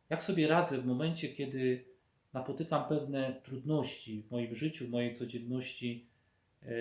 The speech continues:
kiedy słucham Słowa Bożego?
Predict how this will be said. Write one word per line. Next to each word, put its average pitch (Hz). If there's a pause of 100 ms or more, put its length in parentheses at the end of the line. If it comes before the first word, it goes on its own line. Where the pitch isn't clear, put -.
(1300)
kiedy 131
słucham 156
Słowa 135
Bożego? 110